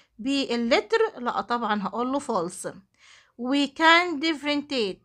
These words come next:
يعني ممكن نفرق ما بين عندنا ال iron and copper by test، نفرق ما بينهم طريقة تذوق. لا طبعًا، قول له false. Copper، النحاس، can be stretched into a thin flexible wire،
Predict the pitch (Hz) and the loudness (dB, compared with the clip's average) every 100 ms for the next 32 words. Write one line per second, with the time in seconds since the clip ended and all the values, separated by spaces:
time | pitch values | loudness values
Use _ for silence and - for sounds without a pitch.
0 | - 233 226 285 302 311 285 285 285 247 | -8 -4 -2 -2 -2 -2 -2 2 4 4
1 | 220 - 220 233 269 240 240 220 254 233 | 0 -6 -6 -2 0 0 0 0 0 0
2 | 226 240 285 311 339 233 240 233 - 277 | 2 2 4 0 -2 -4 -4 -4 -2 -2
3 | 285 277 - 262 262 269 320 381 - 427 | 0 -2 0 0 0 -2 -4 -4 -4 -8
4 | - - - - - 226 269 262 208 214 | -8 -16 -20 -16 -10 0 2 2 0 0
5 | 294 254 220 247 226 220 214 285 403 453 | 2 2 2 -4 -6 -2 6 8 8 6
6 | - - - - 233 - 214 220 185 - | 0 -20 -18 -4 0 2 0 -4 -4 -8
7 | _ - 277 285 - 180 151 - - 214 | _ -8 -2 -2 0 -2 -4 -8 -6 0
8 | 311 359 370 285 214 208 262 285 302 - | 0 2 2 2 0 0 2 0 -2 -6
9 | 240 233 226 220 269 277 - 247 269 277 | -4 -2 0 0 -2 -4 -2 0 2 0
10 | 277 226 269 269 233 277 - 220 - 269 | -6 -4 -2 -2 -2 -4 -4 -4 -2 0
11 | 254 - - _ - 262 269 - 233 254 | -2 -8 -20 _ 0 2 2 0 2 2
12 | 262 - 233 247 220 185 | 0 -2 6 6 6 -2